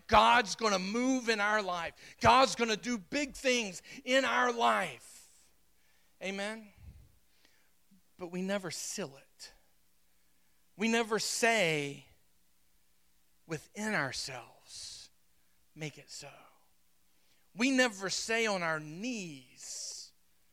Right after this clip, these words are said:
"Rid these things from me and make it so."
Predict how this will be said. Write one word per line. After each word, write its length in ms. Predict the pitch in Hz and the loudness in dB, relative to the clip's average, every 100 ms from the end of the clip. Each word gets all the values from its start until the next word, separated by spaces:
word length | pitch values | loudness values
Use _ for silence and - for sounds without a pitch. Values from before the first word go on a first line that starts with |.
| _ _ _ _ _ _ - | _ _ _ _ _ _ -20
"Rid 540 | 143 180 196 165 165 | -8 -2 -2 -4 -16
these 340 | 185 175 160 | -14 -12 -10
things 520 | - 180 170 156 127 - | -10 -8 -8 -10 -12 -12
from 520 | - 165 160 147 127 | -14 -10 -10 -10 -14
me 380 | 120 131 _ _ _ _ _ _ _ _ _ _ | -20 -20 _ _ _ _ _ _ _ _ _ _
and 220 | 151 151 | -16 -16
make 260 | 151 - - | -16 -18 -20
it 140 | - | -14
so." 200 | - - | -14 -12